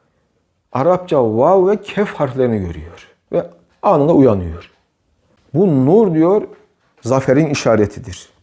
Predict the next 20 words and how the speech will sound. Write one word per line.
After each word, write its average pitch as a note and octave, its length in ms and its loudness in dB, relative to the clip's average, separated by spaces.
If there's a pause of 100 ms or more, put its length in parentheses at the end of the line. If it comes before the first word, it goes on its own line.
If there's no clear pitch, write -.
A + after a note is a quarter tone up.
(840)
Nur, C3 260 0 (220)
zafer A2 340 0
işaretidir. A2 720 -2 (460)
Allah'ın A#2+ 300 2
izniyle A#2 140 2
zaferi A2+ 340 0
kazanacaksınız. F#2+ 920 -6 (680)
Tepede F3 520 2 (880)
mantar E3+ 480 0
şeklinde E3+ 600 -2
bir D#3+ 200 0
bulut D3+ 200 2
kümesi B2 360 0
var. F2 280 -8
Mantar - 360 -4
şeklinde. G2+ 680 -6 (640)
Hava G3+ 320 4
rüzgarlı G3 500 2
olmasına F#3 680 -2
rağmen C3+ 420 -2